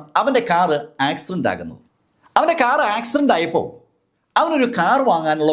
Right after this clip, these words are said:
മോഹം ഉണ്ടായി. ആ കാർ വാങ്ങാനുള്ള പണം എവിടെ നിന്ന് സംഘടിപ്പിക്കാമെന്ന് ആലോചിച്ചപ്പോൾ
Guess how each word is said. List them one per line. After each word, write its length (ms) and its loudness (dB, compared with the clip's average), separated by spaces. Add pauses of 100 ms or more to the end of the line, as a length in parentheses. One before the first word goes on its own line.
മോഹം 300 0
ഉണ്ടായി. 200 -10 (1200)
ആ 20 4 (160)
കാർ 220 4 (140)
വാങ്ങാനുള്ള 400 4 (160)
പണം 260 2 (280)
എവിടെ 200 2
നിന്ന് 200 -2
സംഘടിപ്പിക്കാമെന്ന് 720 0
ആലോചിച്ചപ്പോൾ 460 -2